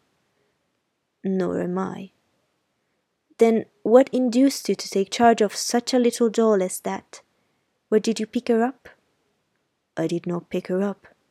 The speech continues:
She was left on my hands." "You should have sent her to school." "I could not afford it.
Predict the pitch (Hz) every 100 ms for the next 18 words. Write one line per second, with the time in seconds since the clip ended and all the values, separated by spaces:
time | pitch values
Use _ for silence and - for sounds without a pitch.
0 | _ _ - 196 185 180 202 180 - 180
1 | 175 175 175 185 180 185 - - _ _
2 | _ _ _ _ _ _ _ _ 196 -
3 | - 190 175 - - 190 190 185 - 185
4 | - - 247 190 214 _ _ _ _ _
5 | _ _ - 170 175 175 175 170 - 190
6 | 175 - 196